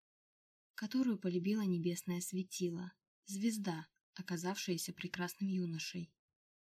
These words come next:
Он отринул существование на небесном своде,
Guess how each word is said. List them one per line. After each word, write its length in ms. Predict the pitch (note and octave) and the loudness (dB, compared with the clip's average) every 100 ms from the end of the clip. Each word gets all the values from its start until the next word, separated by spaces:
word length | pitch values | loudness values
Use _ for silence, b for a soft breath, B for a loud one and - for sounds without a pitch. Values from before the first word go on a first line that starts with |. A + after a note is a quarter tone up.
| _ _ | _ _
Он 160 | B3 B3+ | 4 4
отринул 420 | A3+ G#3+ A3 F#3 | 4 2 4 2
существование 880 | F3+ F#3 F3+ - F#3 F#3 A3 G#3 F#3 | 0 -4 -4 -4 -4 -2 0 2 2
на 80 | |
небесном 560 | F3 F3+ F3+ F3+ F#3+ F#3+ | 2 2 0 -2 -2 -4
своде, 520 | - G3 F#3 F3 F3 | -4 -2 -2 -2 -6